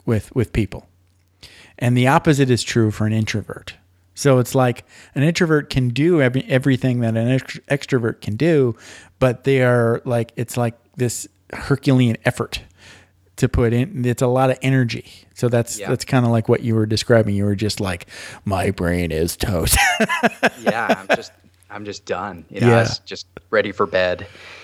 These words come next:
Speaker 2: when I
Speaker 1: Right.
Speaker 2: get home from work. You know, and, and being a Marine Corps recruiter, I mean, it's probably one of the most inefficient jobs on the planet. And, you know, it's
Speaker 1: Right,
Speaker 2: twenty
Speaker 1: just call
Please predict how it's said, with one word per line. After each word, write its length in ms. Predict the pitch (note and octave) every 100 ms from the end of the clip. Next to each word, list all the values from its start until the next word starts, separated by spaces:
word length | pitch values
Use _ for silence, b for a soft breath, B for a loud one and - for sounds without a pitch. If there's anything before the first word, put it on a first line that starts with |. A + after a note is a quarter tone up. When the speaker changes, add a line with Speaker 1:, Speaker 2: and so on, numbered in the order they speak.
| B B B -
Speaker 2:
when 120 | A2+
I 140 | B2+
Speaker 1:
Right. 80 | B2+
Speaker 2:
get 100 | G#2
home 320 | - G2 F#2
from 220 | F#2 G2+ F#2
work. 260 | F#2 F#2+
You 80 | A#2+
know, 120 | C3+
and, 180 | D#3 D#3
and 180 | C#3+ C#3
being 160 | D#3
a 80 | D3
Marine 240 | A2+ A#2 A#2+
Corps 220 | C3 G#2+
recruiter, 520 | F#2+ A#2+ B2 G2 F2+
I 40 |
mean, 200 | F2+ F2+
it's 280 | F#2+ A2 -
probably 400 | - B2 A#2 A2+
one 160 | G2 F#2+
of 60 |
the 60 | F#2
most 260 | F#2+ F#2+ -
inefficient 520 | A2 G#2+ A2 - E2+
jobs 380 | F#2 F#2 F#2+ G2
on 80 |
the 80 | F2
planet. 420 | - F#2+ F#2+ E2 - _ b b - -
And, 580 | A2+ F#2+ F#2 F2+ F2+ - _ _ _ _
you 160 | A2+ G#2
know, 220 | F2+ E2+
it's 260 | - E2 C#3
Speaker 1:
Right, 140 | C3+
Speaker 2:
twenty 160 | A2+ C#3
Speaker 1:
just 100 | -
call 300 | - C#3